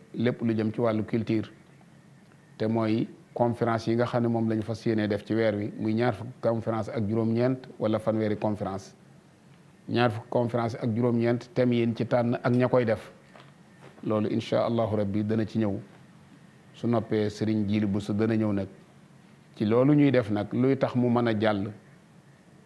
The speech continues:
ci télévision yi ak rajo yi ak site internet yi. Loolu lépp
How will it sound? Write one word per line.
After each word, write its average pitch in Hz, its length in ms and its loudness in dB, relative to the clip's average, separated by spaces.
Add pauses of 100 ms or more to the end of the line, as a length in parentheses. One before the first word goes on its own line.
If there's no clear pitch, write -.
(220)
ci 117 260 0 (160)
télévision 120 540 2
yi 107 220 0 (140)
ak 117 160 -2
rajo 120 220 2
yi 113 180 0
ak - 160 -4
site - 240 -4
internet 117 440 0
yi. 98 200 -4 (1080)
Loolu 110 240 0
lépp 120 160 0